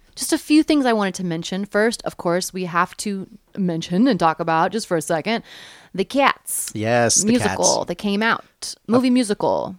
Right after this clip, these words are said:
Speaker 2: Yes, and it has been receiving many mixed reviews, some really good, some really bad. Uh, in my social circle of friends, many people have had many,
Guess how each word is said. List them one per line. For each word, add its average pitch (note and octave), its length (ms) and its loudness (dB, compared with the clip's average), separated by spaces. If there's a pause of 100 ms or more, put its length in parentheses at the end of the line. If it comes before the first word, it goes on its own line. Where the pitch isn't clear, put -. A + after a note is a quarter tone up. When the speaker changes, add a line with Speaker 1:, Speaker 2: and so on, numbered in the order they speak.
Speaker 2:
Yes, A#2 400 2
and A2+ 460 -2
it C#3+ 200 -2
has C3 220 -2
been B2 160 -2
receiving A2+ 500 -2
many B2+ 240 2
mixed C3 320 0
reviews, A2+ 480 0
some A2 360 2
really A2 280 -2
good, B2 440 0
some D3 200 2
really B2 200 2
bad. E3+ 400 2 (360)
Uh, A#2 220 0
in B2 100 -4
my C3 140 2
social D3+ 340 2
circle C#3 380 0
of C3+ 80 -4
friends, C3+ 460 0
many B2 160 -2
people B2+ 300 -2
have A2+ 160 -2
had A2 200 -4
many, G#2+ 540 -6